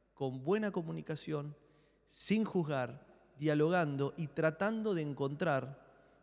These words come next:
una construcción que le sirva a esa pareja. Porque la pareja tiene que encontrar eso como si fuese una danza, donde es importante, ¿sí?, que vayan bien acompasados. Porque tu mismo estilo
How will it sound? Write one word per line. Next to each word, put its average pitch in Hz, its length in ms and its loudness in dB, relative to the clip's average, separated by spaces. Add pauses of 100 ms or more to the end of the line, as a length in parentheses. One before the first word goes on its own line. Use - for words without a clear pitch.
(120)
una 202 280 4
construcción 202 1040 2 (540)
que 180 140 6
le 170 120 4
sirva 233 380 2
a 170 60 2
esa 151 280 -2
pareja. 120 460 -6 (480)
Porque 147 640 0
la 160 120 2
pareja 226 320 2
tiene 208 200 -4
que 202 80 0
encontrar 175 340 -2
eso 220 220 -2
como 165 180 -2
si 156 140 -4
fuese 262 240 -4
una 180 120 -2
danza, 127 520 -2 (240)
donde 165 200 4
es - 120 2
importante, 208 840 4 (240)
¿sí?, 185 360 0 (260)
que 147 100 2
vayan 165 340 4
bien 180 160 0
acompasados. 139 920 -2 (200)
Porque 185 220 4
tu 208 200 0
mismo 247 320 0
estilo 139 540 0